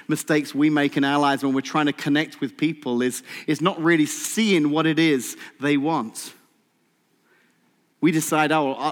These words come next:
I'll do this 'cause I'm sure that's what they want." This is something that Case and I run into a lot, and, and we'll talk about this a lot 'cause there'll be, there'll be phases of time where things are super busy, and,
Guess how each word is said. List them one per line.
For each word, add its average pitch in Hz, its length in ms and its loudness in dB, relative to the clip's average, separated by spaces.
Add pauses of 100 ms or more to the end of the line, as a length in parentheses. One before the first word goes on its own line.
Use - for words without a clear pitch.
I'll 160 180 2
do 151 220 2
this 151 260 2
'cause 131 140 -6
I'm 139 100 -2
sure 170 320 -2
that's 147 320 -2
what 151 200 -2
they 135 120 0
want." 117 380 -6 (1400)
This 143 120 -6
is - 40 -10
something 143 220 -4
that 131 100 -8
Case 170 260 -4
and 143 100 -2
I 139 100 0
run 135 160 -2
into 131 320 -2
a 127 40 0
lot, 123 300 -2
and, 117 140 -4 (220)
and 120 160 -4
we'll 127 100 -2
talk 127 260 -4
about 131 240 -2
this 127 140 -8
a 131 60 -2
lot 123 280 -2
'cause 117 200 -10
there'll 127 180 -2
be, 123 260 -2 (220)
there'll 139 120 -2
be 131 80 0
phases 131 560 0
of 127 120 -4
time 135 400 -2
where 127 180 -2
things 151 240 -2
are 131 60 -6
super - 420 -6
busy, 143 640 0
and, 113 180 -2